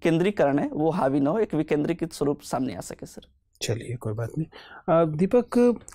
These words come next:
Speaker 2: आपने मेंशन किया है कि आपको, अ, कुकिंग पसंद है।
Speaker 1: यस सर।
Speaker 2: आप इंडियन डिशेस, अ, बनाना पसंद करते हैं।
Speaker 1: यस सर।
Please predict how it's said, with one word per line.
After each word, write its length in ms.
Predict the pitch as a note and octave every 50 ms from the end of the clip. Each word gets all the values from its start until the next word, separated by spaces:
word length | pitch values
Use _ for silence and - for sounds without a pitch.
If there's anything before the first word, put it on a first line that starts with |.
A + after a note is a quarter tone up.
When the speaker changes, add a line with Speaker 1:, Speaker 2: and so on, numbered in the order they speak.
| - -
Speaker 2:
आपने 760 | F#3 G3+ G3+ - - - B3 B3 B3 A#3+ A#3 A3 G#3+ A3 A3+
मेंशन 400 | G#3 F3 D#3 D#3 D#3 - A3+ A3
किया 260 | G3+ - A3 G3+ F#3+
है 120 | G3 A3
कि 180 | A3+ - - A#3+
आपको, 720 | G#3 F3 D#3 - - - - A3 G#3 F3+ F#3 A3+ C4 C#4+ - - - - - - - - - - _ _
अ, 380 | - - G3+ G3+ G3+ F#3+ F#3 - _ _ _ _ _ _ -
कुकिंग 600 | A#3+ G#3 - - B3 A#3 G#3+ F#3 D#3+ C#3+ C3+ B2 - - - _ _ _ _ _ _ -
पसंद 340 | - D3 - - C3 A2 G#2+
है। 240 | - - - F3 D#3
Speaker 1:
यस 120 | B2+ -
सर। 500 | - - - - - _ _ _ - D3+ C#3+
Speaker 2:
आप 100 | C#3 D3
इंडियन 260 | D#3 D#3+ E3 E3+ E3+
डिशेस, 480 | D3+ D3 C3+ - E3 D3+ C3+ - - -
अ, 180 | C#3 C3 B2+
बनाना 360 | B2 A#2+ B2+ B2 B2+ B2+ B2+ B2
पसंद 340 | - A#2 - - B2 A2+
करते 320 | - - G#2+ G2+ - - G#2+
हैं। 260 | F#2+ - - - F#2+ -
Speaker 1:
यस 140 | B2+ - -
सर। 160 | - -